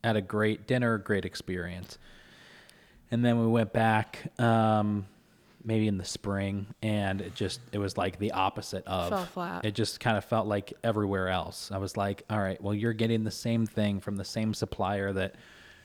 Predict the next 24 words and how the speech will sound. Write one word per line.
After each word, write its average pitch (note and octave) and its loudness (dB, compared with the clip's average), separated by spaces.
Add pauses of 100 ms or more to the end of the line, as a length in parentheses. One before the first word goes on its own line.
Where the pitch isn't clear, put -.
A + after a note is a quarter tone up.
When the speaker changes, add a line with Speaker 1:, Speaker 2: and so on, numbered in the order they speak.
(180)
Speaker 1:
this A2 6
person G2+ 0
is." F#2 0
It A2 2
just - 0
all A2+ 6
tasted - -2
like D#2+ -8
that. D#2 -6 (220)
Speaker 2:
Yep. G#3 0
Speaker 1:
And G#2+ 0
so G2+ 2
then A2+ 2
I G#2+ 2
was G2+ 0
like, G2+ 0 (100)
All A2+ 4
right, F2+ 0
well, A#2 2
maybe A2 4
Speaker 2:
I A#3 10
know, A3 10
Speaker 1:
it's G3+ 4
Speaker 2:
that's, A#3+ 8